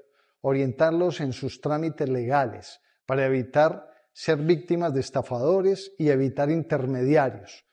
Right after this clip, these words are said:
conectarlos con la oferta institucional de la Alcaldía de Medellín. Por eso los invitamos a que accedan a este servicio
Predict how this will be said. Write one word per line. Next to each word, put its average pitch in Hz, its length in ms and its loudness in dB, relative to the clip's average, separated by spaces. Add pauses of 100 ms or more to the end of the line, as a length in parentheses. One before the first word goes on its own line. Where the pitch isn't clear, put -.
(160)
conectarlos 165 880 0 (320)
con 147 160 0
la 139 80 2
oferta 160 380 2
institucional 147 840 -2
de 160 120 0
la 135 80 0
Alcaldía 131 520 -2
de 151 120 0
Medellín. 117 680 -4 (280)
Por 135 160 2
eso 165 220 4
los 180 220 2
invitamos 127 680 -4
a 113 100 -8
que - 120 -12
accedan 170 680 -2
a 123 140 -6
este 127 260 -4
servicio 170 560 0